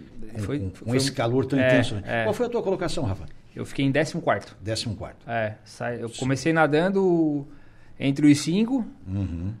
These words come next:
Speaker 2: aí já na, no, na natação eu, eu parei algumas vezes, tive que parar, porque eu a-, achei que lavando o olho talvez fosse melhorar. Então parava, tentava lavar o olho pra ver se melhorava, só que não, não,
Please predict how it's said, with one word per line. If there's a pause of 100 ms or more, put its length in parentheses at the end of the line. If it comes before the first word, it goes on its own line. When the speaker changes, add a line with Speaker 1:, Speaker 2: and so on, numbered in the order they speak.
(100)
Speaker 2:
aí
já
na,
no,
na
natação (280)
eu,
eu
parei
algumas
vezes,
tive
que
parar,
porque
eu
a-,
achei
que
lavando
o
olho
talvez
fosse
melhorar.
Então
parava,
tentava
lavar
o
olho
pra
ver
se
melhorava, (400)
só
que
não,
não,